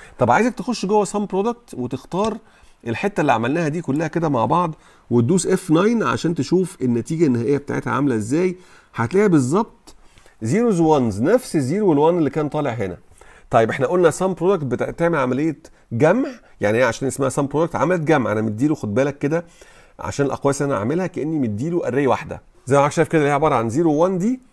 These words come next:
لو اديت له كمان مصفوفه تانيه بعدها هيضربهم في بعض بشكل تلقائي. يبقى هقف في الاخر وبعدين المره دي بقى هعمل كوما وبعدين اختار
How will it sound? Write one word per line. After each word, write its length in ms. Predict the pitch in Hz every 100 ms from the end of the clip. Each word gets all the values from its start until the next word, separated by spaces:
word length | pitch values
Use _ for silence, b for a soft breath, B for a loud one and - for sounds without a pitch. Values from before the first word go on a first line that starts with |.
| b b
لو 240 | 117 131 135
اديت 260 | 127 233
له 100 | 208
كمان 320 | - 147 175 240
مصفوفه 500 | 180 135 - 220 185
تانيه 460 | 208 254 262 285 -
بعدها 540 | 110 113 113 180 285 381 b b b
هيضربهم 460 | - 139 185 208 160
في 120 | 131
بعض 340 | 143 147 127
بشكل 460 | 113 110 143 139 107 - _ -
تلقائي. 560 | 107 - 160 180 208 b b b
يبقى 220 | 123 139
هقف 220 | 165 180
في 100 | -
الاخر 440 | 127 139 139 143 143 b b b -
وبعدين 340 | 110 104 147
المره 280 | 151 120 127
دي 120 | 131
بقى 140 | 127 120
هعمل 280 | 139 120
كوما 340 | 110 156 208 254 _ _ - b b b b -
وبعدين 340 | 131 127 165
اختار 500 | 135 - 131 139